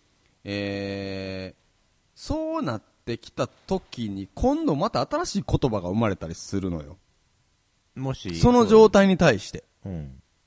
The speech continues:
Speaker 1: で、今なんかそういうのが増えてるなと思ってて、具体的に何かって言ったらちょっと言いにくいけど、
Speaker 2: うん。
Speaker 1: 言いにくいっていうかなんか別にあの、言えないわけじゃないんやけど、なんかよくわからない言葉が生まれてるなって気はすごいしてて、
Speaker 2: うん。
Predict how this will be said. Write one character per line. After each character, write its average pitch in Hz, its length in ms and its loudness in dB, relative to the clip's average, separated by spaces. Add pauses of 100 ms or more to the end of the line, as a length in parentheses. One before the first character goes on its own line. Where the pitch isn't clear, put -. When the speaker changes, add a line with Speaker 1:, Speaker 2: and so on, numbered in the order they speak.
Speaker 1:
で、 185 80 0
今 202 300 4
な 139 140 0
ん 151 80 -4
か 135 80 -4
そ 185 220 0
う - 20 2
い 185 60 0
う 180 40 -2
の 127 100 -4
が - 120 -6
増 120 100 0
え 131 80 2
て 160 100 0
る 165 120 2
な 196 160 2
と - 100 -10
思 98 140 -8
っ - 20 -20
て 92 100 -16
て、 76 300 -10 (240)
具 107 120 -8
体 127 120 2
的 180 120 0
に 214 40 0
何 131 160 -2
か 123 60 0
っ - 20 -6
て - 80 -12
言 - 0 -
っ - 0 -
た 92 60 -14
ら - 40 -18
ち - 40 -12
ょ - 20 -12
っ - 40 -16
と - 80 -8
言 151 160 -2
い - 20 -4
に 196 120 -4
く 127 120 -6
い 85 60 -8
け 80 100 -12
ど、 78 420 -10
Speaker 2:
う 95 60 -12
ん。 76 180 -12 (120)
Speaker 1:
言 143 100 2
い - 20 4
に 190 80 0
く 135 80 -4
い - 20 -2
っ - 40 -4
て 107 60 -10
い - 20 -8
う - 20 -4
か 98 60 -6
な 110 80 -6
ん - 20 -12
か 87 140 -10 (320)
別 113 180 -8
に 107 80 -4
あ 98 60 -6
の、 95 100 -8
言 135 200 0
え 208 80 2
な 135 80 0
い 95 40 -6
わ 101 100 -6
け 107 60 -8
じ 98 80 -8
ゃ - 20 -10
な 87 160 -10
い 98 80 -6
ん 104 280 -8
や 90 160 -10
け 90 80 -12
ど、 85 200 -14 (520)
な 170 100 -4
ん 214 40 -12
か 123 100 -2
よ 139 240 -2
く - 80 -4
わ 135 100 0
か 185 80 -2
ら 202 60 0
な 143 80 -2
い 110 40 -4
言 131 120 -6
葉 131 60 -8
が 90 120 -10
生 92 60 -8
ま 139 160 -4
れ 160 40 -6
て 151 120 -8
る 147 100 -4
な 139 140 -4
っ - 40 -12
て - 100 -20
気 - 100 -16
は 80 80 -12
す - 140 -12
ご 92 100 -8
い - 20 -8
し - 60 -12
て 95 100 -12
て、 95 300 -12 (180)
Speaker 2:
う 95 40 -14
ん。 73 260 -12